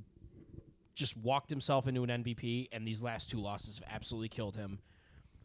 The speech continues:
I think Lamar losing to the Dolphins and just absolutely playing like garbage ruins his case. I know you still have Josh Allen one. The Jags loss to me is just,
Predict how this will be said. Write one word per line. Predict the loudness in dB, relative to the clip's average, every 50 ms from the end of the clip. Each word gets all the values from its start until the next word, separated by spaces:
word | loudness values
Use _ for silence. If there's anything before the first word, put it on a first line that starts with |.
| -4 0
I | 4 4
think | 4 4 6
Lamar | 4 4 6 8 8 10 10 10 10
losing | 10 10 10 8 8 6 2
to | 2 2
the | 0
Dolphins | 0 2 2 2 2 2 2 0 0 0 0
and | -2 -2
just | -2 -2 -2 -2
absolutely | -4 -4 -4 -4 -2 -2 -4 -4 -6 -6 -4
playing | -2 -2 -2 -2 -2
like | -4 -6 -4
garbage | -2 -2 -2 -2 -2 -4 -4 -4 -6 -8 -8 -12 _ -8
ruins | -6 -4 -4 -2 -4 -4
his | -6 -6
case. | -6 -4 -2 -2 -2 -4 -6 -10 -18 -20 -16 -2
I | 0 4
know | 6 8
you | 8 8 8
still | 6 6 4 4
have | 4 4
Josh | 4 4 2 4 2 2 2
Allen | 2 2 2 0 0 -2
one. | -2 -2 0 0 -2 -2 -4 -8 -12 -14 -20 -20 -20 -20 -20 -20 -20 -20 -20 -20 _ _ -4 2
The | 2 2
Jags | 4 4 4 6 6 6 4 0 -2
loss | -2 -2 0 -2 -2 -4
to | -4
me | -6 -6 -6 -6
is | -6 -6
just, | -6 -4 -2 -2 -4 -4